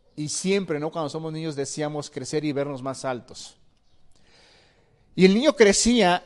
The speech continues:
y se fortalecía". Y dice la otra parte, "y se llenaba de sabiduría". O sea, el Señor Jesús no tan solo crecía en su, en su físico,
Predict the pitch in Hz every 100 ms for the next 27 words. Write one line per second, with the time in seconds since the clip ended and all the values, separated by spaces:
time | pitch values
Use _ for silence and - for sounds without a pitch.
0 | - 214 - 208 - 175 165 - 156 139
1 | - 175 143 - - - _ _ _ _
2 | _ - _ _ _ _ _ _ _ _
3 | _ _ _ _ - 143 151 165 151 151
4 | 147 160 160 160 - - 185 - 165 135
5 | 156 156 165 175 185 240 - _ _ _
6 | _ _ _ _ _ _ _ _ _ _
7 | _ _ _ _ _ - 139 165 - 147
8 | 120 113 123 135 156 135 107 - _ _
9 | _ _ _ _ _ _ _ _ _ _
10 | - 185 196 208 247 233 202 220 220 196
11 | 202 208 196 175 - 190 202 131 127 -
12 | - - _ _ - 160 143 - 147 135
13 | - 165 151 156 - 202 208 - - -
14 | -